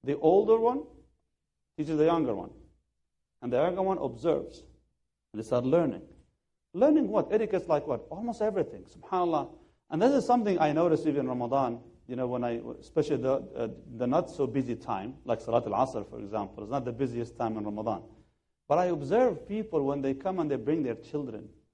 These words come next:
I can see them, teach them what to do.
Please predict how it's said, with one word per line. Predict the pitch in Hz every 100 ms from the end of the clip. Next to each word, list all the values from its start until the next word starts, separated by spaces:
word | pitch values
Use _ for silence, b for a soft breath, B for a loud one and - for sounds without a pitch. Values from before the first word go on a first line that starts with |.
| _ _
I | 120
can | 123 135 123
see | - 175 175
them, | 131 110 101 -
teach | 151 151
them | 127 110
what | 117 117
to | 113
do. | 113